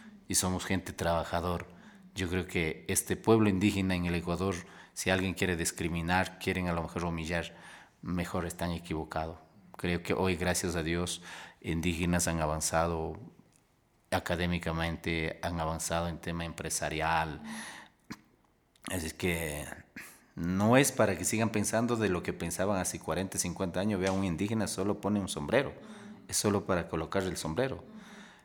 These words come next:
La, la mente de un indígena es la que más científicamente es, ¿verdad? Yo, yo califico así, y si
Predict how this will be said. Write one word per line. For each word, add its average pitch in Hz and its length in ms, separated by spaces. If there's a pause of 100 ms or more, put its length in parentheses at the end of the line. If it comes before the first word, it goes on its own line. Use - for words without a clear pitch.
(180)
La, 87 280
la 87 160
mente 104 300
de 95 80
un 104 100
indígena 101 480
es 87 100
la 80 160
que - 160
más 92 300
científicamente 87 1600 (180)
es, - 480 (220)
¿verdad? 90 400
Yo, 90 180
yo 87 180
califico 87 440
así, 104 340
y 90 60
si 78 240